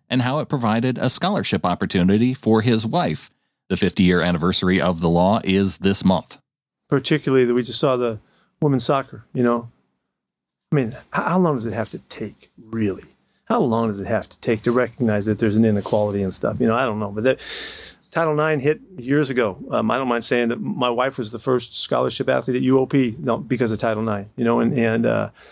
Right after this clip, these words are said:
Speaker 2: that's how we knew about it way back then, you know, and that's back in the seventies. And it's amazing that there was an awareness to know then that there were some real issues. Eh, there was awareness all the way, way back.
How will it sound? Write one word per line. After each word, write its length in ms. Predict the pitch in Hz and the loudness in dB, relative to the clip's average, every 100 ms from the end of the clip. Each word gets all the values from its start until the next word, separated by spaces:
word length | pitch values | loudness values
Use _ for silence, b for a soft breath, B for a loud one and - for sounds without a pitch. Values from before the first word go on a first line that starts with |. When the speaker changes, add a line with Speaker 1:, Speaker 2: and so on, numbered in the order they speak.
| b - | b -6
Speaker 2:
that's 180 | 127 - | -4 -2
how 120 | 123 | -2
we 280 | 110 120 135 | -4 -2 2
knew 140 | 127 | 2
about 200 | 113 120 | 2 0
it 100 | 120 | 0
way 140 | 104 120 | 0 0
back 240 | 127 120 | 0 0
then, 200 | 139 123 | -2 -2
you 60 | 113 | 0
know, 120 | 113 | 0
and 80 | 113 | 0
that's 220 | 123 117 | -2 -4
back 300 | - 113 110 | -4 -6 -4
in 60 | 113 | -8
the 40 | |
seventies. 480 | - 131 123 113 107 | -2 -2 -2 -6 -6
And 220 | 104 104 | -6 -6
it's 100 | 101 | -6
amazing 460 | 107 123 131 127 117 | -2 2 2 2 0
that 180 | 110 b b b b b _ _ _ _ - | -2 b b b b b _ _ _ _ -10
there 240 | 127 139 | -2 0
was 160 | 135 127 | 0 0
an 80 | 135 | 2
awareness 640 | 123 127 156 170 151 - | 2 2 0 2 0 -2
to 140 | - 135 | -4 0
know 280 | 139 135 | 2 0
then 520 | 120 117 143 120 90 - _ | 0 0 0 0 -4 -12 _
that 160 | - 113 | -6 -2
there 160 | 127 120 | 0 0
were 100 | 113 | -2
some 220 | 127 120 | 0 2
real 160 | 131 | 2
issues. 340 | 123 117 120 113 | 2 0 -4 -4
Eh, 200 | 139 135 | -4 -2
there 180 | 123 131 | 2 2
was 140 | 123 | 2
awareness 320 | 120 131 123 127 | 2 0 0 -2
all 100 | 113 | -2
the 40 | |
way, 140 | 107 - _ | -4 -8 _
way 160 | - 135 | -2 0
back. 400 | 107 - - - | 0 -4 -6 -10